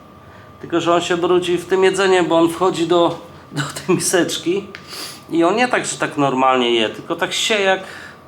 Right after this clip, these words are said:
sam sobie jakoś tam, nie wiem, jakoś sobie dziwnie to je, nie je tak normalnie. Chyba jeszcze ma problem z przełykiem. Ale chodzi, miauczy, także wydaje mi się, że będzie spoko. Rudy,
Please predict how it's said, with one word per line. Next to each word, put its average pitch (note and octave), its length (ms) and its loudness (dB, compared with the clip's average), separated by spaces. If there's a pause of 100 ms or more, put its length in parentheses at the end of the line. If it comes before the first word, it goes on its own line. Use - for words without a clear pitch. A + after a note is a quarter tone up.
(760)
sam G3+ 180 -2
sobie G#3 220 0
jakoś G3+ 260 -2
tam, G#3+ 160 2 (120)
nie G3 180 2
wiem, E3 80 0
jakoś D#3+ 280 -2
sobie D3+ 300 -4
dziwnie C3+ 340 0
to A#2 140 -6
je, A2+ 200 -2
nie C#3 200 -2
je B2+ 100 2
tak A2+ 200 -10
normalnie. A#2+ 440 0
Chyba C#3 240 -2
jeszcze C#3 200 -4
ma C3+ 140 2
problem C#3 320 0
z - 100 -10
przełykiem. C3+ 680 -4 (2000)
Ale D2+ 180 -4
chodzi, B2+ 360 -2
miauczy, A2+ 480 -2
także - 320 -18 (120)
wydaje - 220 -12
mi - 80 -12
się, - 120 -14
że D#3 80 -12
będzie - 220 -10
spoko. - 440 -14 (100)
Rudy, E3+ 400 -2